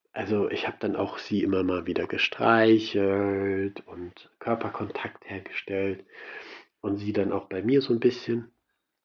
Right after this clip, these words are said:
Und ja, dann fingen wir halt an mit dem Spiel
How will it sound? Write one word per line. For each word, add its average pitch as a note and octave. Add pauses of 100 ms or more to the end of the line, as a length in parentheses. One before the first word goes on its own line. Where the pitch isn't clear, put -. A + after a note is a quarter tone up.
(1200)
Und G2+
ja, A2+
dann F#2
fingen D3
wir B2+
halt G#2+
an C#3
mit A2
dem G2+
Spiel F3+